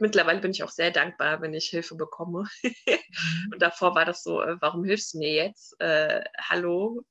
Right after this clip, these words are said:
Speaker 1: äh, was ist hier gerade los?“ <laughs>
Speaker 2: Ja.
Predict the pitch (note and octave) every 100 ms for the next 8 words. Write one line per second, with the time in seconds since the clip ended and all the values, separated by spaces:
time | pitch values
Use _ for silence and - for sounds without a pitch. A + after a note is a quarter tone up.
0 | - G2 - F3+ F3+ F#3 F3+ - F3+ -
1 | F3+ G#3 A#3 A3+ - - - F#4+ - A4
2 | G3+ F#4+ F#4